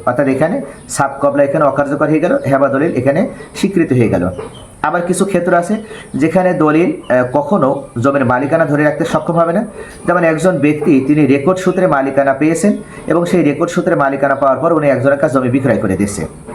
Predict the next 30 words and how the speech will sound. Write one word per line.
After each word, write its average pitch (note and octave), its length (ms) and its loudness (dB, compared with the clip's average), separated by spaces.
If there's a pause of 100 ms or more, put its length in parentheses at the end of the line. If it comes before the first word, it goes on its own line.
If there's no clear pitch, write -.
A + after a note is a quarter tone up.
(920)
এখন E3 200 0
যে D3 160 2
ব্যক্তি D#3 240 2
রেকর্ড C#3+ 280 2
সূত্রে E3+ 260 0
মালিকানা C3+ 380 2
পেয়েছেন, E3 460 0 (340)
ওনার E3 280 4 (120)
রেকর্ড C3 420 2
সূত্রে E3+ 320 0
মালিকানাটা C3+ 580 0
পাওয়ার C#3 340 2
ক্ষেত্রে E3+ 260 -2
ওনার C3+ 280 2
কোনো C#3+ 420 0
বৈধ D3 320 2
ডকুমেন্টস F3 500 0
নেই, G3 220 0 (300)
ওনার D#3 260 2
কোনো D#3 220 0
ধারাবাহিকতা C#3+ 720 0
নেই E3 100 0
মালিকানার। G#2 480 0 (300)
just E3 240 0 (400)
সর্বশেষ D#3 560 -2
হয়তো E3 160 2
রেকর্ড, D3+ 320 0 (120)
আরএস C#3+ 240 -2
রেকর্ডে D#3+ 280 0
ধরলাম, C3+ 380 0